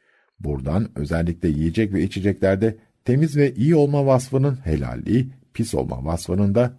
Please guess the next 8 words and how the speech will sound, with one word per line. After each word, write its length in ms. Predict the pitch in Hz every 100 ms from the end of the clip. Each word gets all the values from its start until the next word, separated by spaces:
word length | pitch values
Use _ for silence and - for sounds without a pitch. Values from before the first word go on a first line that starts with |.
| _
haramlığı 560 | - 107 123 127 165 143
doğurduğu 440 | 131 123 123 135
prensibi 480 | 131 123 117 117 120
ortaya 320 | 73 67 60
çıkmaktadır. 800 | - - 58 - 50 50 - _ _ _ _ _ _ _ _ _ _ _
İşte 340 | - 151 - 180
Cenab-ı 360 | 151 156 160
Hakk'ın 400 | 151 147 160 151